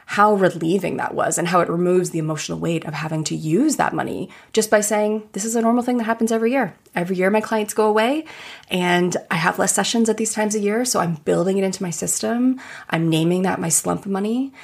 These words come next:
And suddenly there's no difficulty with taking that money, right? Suddenly it doesn't mean that you're doing something wrong or you're stealing from somewhere else. It's money that you've intentionally set aside from a problem that you know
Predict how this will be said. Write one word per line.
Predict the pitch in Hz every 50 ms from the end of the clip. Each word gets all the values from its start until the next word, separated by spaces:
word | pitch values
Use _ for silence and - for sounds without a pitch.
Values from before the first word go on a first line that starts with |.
| - - - _
And | - 175 175 170
suddenly | - 190 180 190 185 185 185 185 185 180 180 180 180 180 180 - - - _ _ _ _ _ _ _ _ _ _ _ _ _
there's | 180 180 180 175 175
no | 180 175 175 170 165 156 - - - _ _ _
difficulty | - 185 175 - 190 - - - - 175
with | 170 160
taking | - - 170 175 180
that | 170 - -
money, | 147 - 92 104 139 - - _ _ _
right? | - 175 175 170
Suddenly | - 190 175 180 190 185
it | 175 170
doesn't | 175 165 165 165 165
mean | 165 170 175 175 170
that | 165
you're | 175 170
doing | 160 165 165
something | 160 - 156 156 160 156
wrong | 165 165 165 165 165 165 165 170 170 160
or | 156 151 151 156 - - - - -
you're | - 180
stealing | 170 - - - 180 175 175
from | 170 175 165
somewhere | - - 170 175 170 165
else. | - 165 160 160 165 - - - - - - - -
It's | - - -
money | 185 180 175 175 165
that | 175 -
you've | 175 160
intentionally | 170 165 151 - - - 202 220 208 - 214 196
set | 180 - 185 175
aside | 165 - - 165 165 175 175
from | 185 180 170 175 180
a | - 175
problem | - - 175 170 185 220 233 240 226
that | 233 226 -
you | 226 214
know | 180 175 175 196 233 254 262 254 247